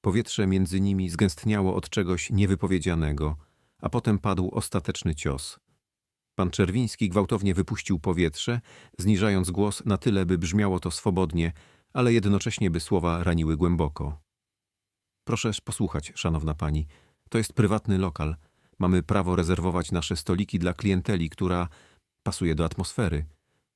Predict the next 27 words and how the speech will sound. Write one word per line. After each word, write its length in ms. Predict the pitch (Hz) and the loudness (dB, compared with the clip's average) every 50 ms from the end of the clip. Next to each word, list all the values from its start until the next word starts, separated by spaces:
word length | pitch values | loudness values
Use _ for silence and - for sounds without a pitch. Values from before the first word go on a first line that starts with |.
| _ _ _ - | _ _ _ -6
Znaczenie 520 | 101 87 101 98 - - 151 131 117 104 98 | -2 2 2 2 2 2 0 2 2 2 2
jego 200 | 92 82 85 78 | 4 2 2 0
słów 300 | - - 110 92 80 78 | 0 0 0 0 0 0
było 280 | 80 82 80 78 - | 0 0 0 0 -2
ostre 380 | - 113 - - - - 85 78 | -4 -4 -4 -4 -6 -4 -2 -2
jak 200 | 78 78 76 - | -2 -4 -4 -6
szkło. 520 | - - - - 87 73 67 69 80 - _ _ _ _ _ _ _ _ _ _ _ _ _ - | -8 -8 -6 -4 -2 -2 -2 -4 -8 -12 _ _ _ _ _ _ _ _ _ _ _ _ _ -8
Katarzyna 420 | - - - 107 104 120 113 104 | -6 -2 -2 0 0 0 0 0
poczuła 380 | - - 95 - 110 98 92 87 | -2 -2 -4 -2 0 0 0 0
zmianę 360 | 80 92 98 98 87 82 80 | 0 0 0 2 2 0 0
w 80 | 76 82 | -2 -4
otoczeniu, 540 | - 92 80 - - 76 73 71 71 76 - _ _ _ _ _ - | -4 -4 -4 -2 -2 -2 -2 -2 -4 -6 -8 _ _ _ _ _ -2
rosnące 600 | 95 95 92 - - 95 87 82 - 92 85 82 | -2 -2 0 0 0 0 -2 0 -2 -2 0 0
rozbawienie, 680 | 82 80 82 87 92 85 90 87 73 73 73 78 78 - _ | 0 0 0 0 0 0 0 0 0 0 -2 -2 -6 -8 _
cichą 340 | - - - - 82 78 73 | -10 -8 -4 -2 -2 -2 -2
ocenę. 420 | 80 - - - 71 69 71 80 - _ _ _ _ _ _ _ _ _ _ _ _ _ - | -4 -6 -4 -4 -2 -2 -4 -6 -10 _ _ _ _ _ _ _ _ _ _ _ _ _ 0
Mężczyzna 480 | 92 98 98 - 135 117 110 110 104 92 | 2 2 2 0 -2 0 0 0 0 0
przy 180 | - - - | -2 -4 -2
pobliskim 460 | - 98 80 90 101 - - - 95 | 0 0 0 0 -2 -2 0 -2 -2
stoliku 420 | - - - 92 92 98 - - 98 | 0 0 -2 0 -2 -2 -2 -2 -2
uśmiechnął 500 | - 98 - - 107 87 - - 80 76 | -2 -2 -2 -2 -2 -2 0 -2 -2 -2
się 140 | - - 73 | -2 -4 -2
drwiąco, 580 | 71 85 78 90 98 98 92 - - 92 90 - - - - - - - | -2 0 0 0 0 0 -2 -2 -4 -4 -4 -6 -10 -20 -20 -20 -8 -2
kręcąc 400 | - 110 101 - 101 92 82 78 | 0 2 2 2 0 -2 -2 0
winem 340 | 78 87 85 85 82 82 | 0 0 2 2 0 -2
w 80 | 78 - | -4 -2
kieliszku. 540 | - 95 76 76 71 - - - 80 73 | -2 -2 -2 -2 -4 -6 -8 -6 -6 -6